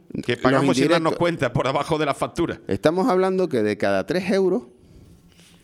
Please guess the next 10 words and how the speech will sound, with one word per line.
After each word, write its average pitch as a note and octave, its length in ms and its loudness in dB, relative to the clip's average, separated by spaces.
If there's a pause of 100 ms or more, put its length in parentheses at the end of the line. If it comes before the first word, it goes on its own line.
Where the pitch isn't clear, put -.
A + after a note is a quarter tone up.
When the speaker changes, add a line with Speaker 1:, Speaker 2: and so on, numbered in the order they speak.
Speaker 2:
que G2 160 0
una C3+ 300 -2
persona C3+ 340 -4
puede G#2+ 160 -2
ingresar, C#3+ 500 -4 (480)
uno F#3+ 200 2
y G3 100 2
medio G3 500 0 (540)
se C3 220 0
van D3+ 260 -2